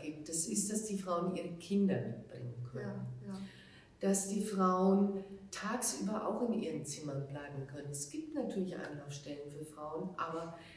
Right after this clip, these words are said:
Speaker 1: die müssen dann entweder nach drei Tagen ausziehen oder sie dürfen tagsüber nicht im Haus sein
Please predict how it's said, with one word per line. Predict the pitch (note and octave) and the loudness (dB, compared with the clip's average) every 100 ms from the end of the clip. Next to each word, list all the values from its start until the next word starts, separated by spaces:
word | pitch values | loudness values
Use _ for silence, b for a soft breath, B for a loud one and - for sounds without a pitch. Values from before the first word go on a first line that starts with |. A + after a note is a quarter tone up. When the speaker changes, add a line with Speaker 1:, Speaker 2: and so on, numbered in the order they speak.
| B - | B 2
Speaker 1:
die | G3+ | 6
müssen | G3 A3 G#3 A3+ G3 | 8 8 6 4 4
dann | F#3+ F#3 | 6 6
entweder | F#3 F#3 E3+ D#3+ D#3 | 4 0 0 0 0
nach | D3+ D3+ - | -2 -4 -8
drei | - D3 C#3+ | -10 -10 -8
Tagen | - D3+ E3 G3 C#4 - - | -8 -6 -4 -2 -4 -6 -8
ausziehen | - A#3 B3+ - - C4+ C4+ - B B B - | -4 0 2 2 0 -4 -6 -6 B B B -2
oder | G#3+ G3+ | 4 6
sie | G3+ G3 | 6 4
dürfen | F#3+ F#3 F#3+ F#3 | 4 4 4 2
tagsüber | F#3 F#3+ - - A3 B3 | 4 2 2 2 2 2
nicht | A#3+ B3 - | 2 0 0
im | A3+ A3+ G#3+ | -2 0 0
Haus | G#3+ A3 - | 0 2 2
sein | A#3 A#3 | 2 0